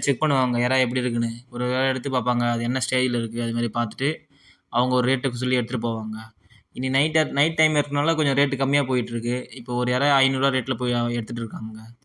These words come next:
இதுவே பகல் டைம் இருந்தா கொஞ்சம் அதிகமா போகுங்க. இது ஒரு ஒரு டைம் எறா ஐயாயிரம் இருந்து பத்தாயிரம் வரைக்கும் சேல்ஸ் ஆகும். இப்போ என்னன்னா ரொம்ப கம்மியா போயிட்டு இருக்கு மக்களே. இந்த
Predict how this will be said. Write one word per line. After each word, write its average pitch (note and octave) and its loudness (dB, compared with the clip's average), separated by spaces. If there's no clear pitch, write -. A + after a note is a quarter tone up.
இதுவே D#3+ 0
பகல் D#3+ 4
டைம் D#3+ 2
இருந்தா D#3+ 0
கொஞ்சம் D3+ 0
அதிகமா C#3+ 2
போகுங்க. A#2+ 0
இது B2+ -2
ஒரு C3 2
ஒரு D3+ 4
டைம் F3 2
எறா C#3+ 4
ஐயாயிரம் C#3+ 4
இருந்து D3 0
பத்தாயிரம் C#3+ 0
வரைக்கும் C#3+ 0
சேல்ஸ் C3 -4
ஆகும். A#2+ -4
இப்போ C3 -10
என்னன்னா C#3+ -2
ரொம்ப C3+ 0
கம்மியா C3+ 0
போயிட்டு A2+ -2
இருக்கு A2 -10
மக்களே. G#2+ -12
இந்த B2+ 0